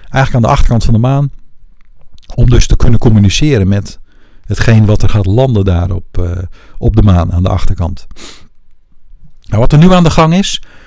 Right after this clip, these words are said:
eh, van de Japanners, heel bijzonder, de Hayabusa twee missie. Eh, die heeft twee kleine landers, eh, eh, bij zich en die zijn inmiddels geland op de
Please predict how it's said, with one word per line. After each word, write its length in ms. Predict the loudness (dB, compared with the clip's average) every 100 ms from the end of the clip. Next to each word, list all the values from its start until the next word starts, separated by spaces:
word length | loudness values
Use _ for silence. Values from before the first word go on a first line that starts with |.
| -20 -6
eh, 120 | -2
van 180 | 2 4
de 60 | 4
Japanners, 500 | 2 2 0 0 0
heel 180 | 0
bijzonder, 400 | 0 -2 -2 -2
de 60 | -2
Hayabusa 640 | 0 0 0 2 4 4 2
twee 280 | 2 2 2
missie. 400 | 0 -2 -4 -8 -10 -18 -20 -20 -8
Eh, 380 | -2 0 0 -4 -8 -18 -20 -20 -6
die 180 | -2 0
heeft 240 | 2 2
twee 220 | 2 2
kleine 640 | -2 -2 0 2 2 0 -2 -8 -16 _ -8
landers, 720 | -2 2 4 4 2 0 0
eh, 680 | 0 0 0 0 -2 0 -2
eh, 80 | -2
bij 280 | 0 2 2
zich 220 | 0 -2
en 100 | -2
die 140 | 0
zijn 200 | 0 2
inmiddels 320 | 2 2 2 2
geland 480 | 2 2 0 0
op 200 | -2 -2
de 200 | -2 -2